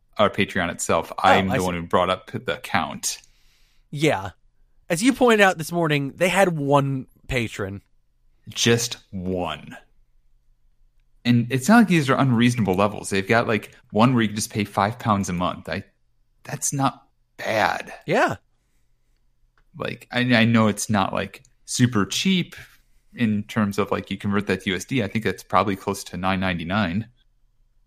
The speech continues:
Speaker 2: Might be. The
Speaker 1: Maybe.
Speaker 2: pound is doing some weird shit right now.
Speaker 1: Yeah, I actually need to check this out 'cause I guess, like, oh, never mind. Um, oh boy.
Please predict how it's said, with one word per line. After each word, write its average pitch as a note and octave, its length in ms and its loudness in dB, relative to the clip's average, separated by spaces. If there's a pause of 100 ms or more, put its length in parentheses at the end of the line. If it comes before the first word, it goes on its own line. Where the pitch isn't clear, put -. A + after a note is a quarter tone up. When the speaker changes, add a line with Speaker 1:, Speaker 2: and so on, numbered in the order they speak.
(220)
Speaker 2:
Might D3+ 320 -10
be. B2+ 160 -6
The G2 60 -8
Speaker 1:
Maybe. G#2+ 120 -4
Speaker 2:
pound C#3+ 280 -4
is A#2 340 -8 (580)
doing A2+ 260 -8
some G#2 140 -12
weird G2+ 240 -10
shit - 240 -10
right E2+ 200 -18
now. G#2 200 -18 (400)
Speaker 1:
Yeah, G#2+ 460 2
I A2+ 140 -2
actually G#2+ 340 -4
need G2+ 140 -2
to F2 240 -2
check - 260 -4
this - 160 -8
out F#2 220 -2
'cause D#2+ 240 -8
I D#2+ 100 -8
guess, - 400 -6
like, F2+ 300 -8 (580)
oh, G#3 300 4
never A#2 180 4
mind. A#2 480 4
Um, G2+ 480 2 (640)
oh B2 120 8
boy. G2+ 400 4